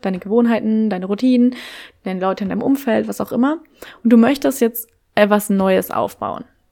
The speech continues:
Du sagst, du willst dein Leben verändern, du willst neue Leute in dein Leben ziehen, die dich besser verstehen, bei denen du eher das Gefühl hast, du kannst du selbst sein. Du möchtest,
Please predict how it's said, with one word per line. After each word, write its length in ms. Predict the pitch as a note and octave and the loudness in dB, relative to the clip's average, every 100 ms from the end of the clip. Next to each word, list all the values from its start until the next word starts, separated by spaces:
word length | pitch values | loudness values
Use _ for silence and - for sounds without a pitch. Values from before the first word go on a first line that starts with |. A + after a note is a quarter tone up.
| _ _ _ _ | _ _ _ _
Du 60 | G#3+ | -4
sagst, 300 | G#3+ A3+ - | -2 -2 -2
du 60 | |
willst 180 | G#3+ G#3 | -2 -2
dein 100 | G#3 | -2
Leben 240 | G#3 G#3 | 0 -2
verändern, 460 | G3+ - C#4+ D4 C4 | -4 -2 0 2 2
du 60 | A3 | 2
willst 200 | G#3 G#3+ | 0 -2
neue 140 | G3+ | 0
Leute 240 | A#3 C4+ B3+ | 2 2 2
in 60 | |
dein 80 | A#3 | 2
Leben 240 | A3+ A3+ | 2 0
ziehen, 180 | A3+ A3+ | 0 -2
die 60 | G3+ | -4
dich 180 | F#3+ - | -8 -10
besser 220 | G3+ G3 | -10 -8
verstehen, 340 | G3+ - B3+ | -10 -4 0
bei 100 | A3+ | 0
denen 140 | G#3 G3+ | 0 0
du 80 | |
eher 140 | F#3+ F#3+ | -2 -4
das 100 | F#3+ | -4
Gefühl 240 | G#3 G#3+ | -6 -4
hast, 140 | G3+ G#3 | -4 -6
du 20 | |
kannst 260 | A3 G#3 - | -6 -6 -6
du 40 | |
selbst 320 | G#3+ C4+ C4 | -2 -2 -2
sein. 280 | - B3 B3 - - - - | -2 0 -2 -6 -16 -16 0
Du 80 | A3+ | 4
möchtest, 680 | G#3+ G#3+ - G3+ G3+ - | 4 2 0 0 0 -6